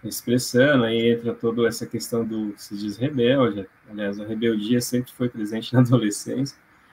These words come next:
Mas o que acontece é que esta falta, essa falta de coerência que os pais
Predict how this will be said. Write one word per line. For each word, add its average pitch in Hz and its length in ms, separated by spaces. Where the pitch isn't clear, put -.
Mas 113 320
o 123 60
que 123 140
acontece 127 600
é 156 40
que 151 340
esta 117 680
falta, 139 380
essa 120 200
falta 156 300
de 151 100
coerência 123 480
que 117 360
os 117 200
pais 117 760